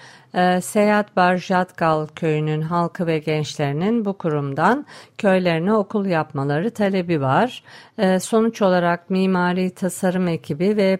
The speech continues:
proje kolaylaştırıcıları gönüllü olarak proje yapım sürecini, e, tasarlamaya ve, e, denetlemeye başlamışlar.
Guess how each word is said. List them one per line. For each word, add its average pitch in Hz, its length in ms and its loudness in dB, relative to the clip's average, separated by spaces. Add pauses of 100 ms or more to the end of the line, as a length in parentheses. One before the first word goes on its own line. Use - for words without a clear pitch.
proje 160 640 0
kolaylaştırıcıları 143 1400 -2
gönüllü 170 520 0
olarak 160 520 0
proje 175 340 0
yapım 151 380 -2
sürecini, 165 760 -2 (440)
e, 180 220 2
tasarlamaya 170 1120 0
ve, 196 320 2 (340)
e, 170 380 0
denetlemeye 170 800 2
başlamışlar. 143 1080 -2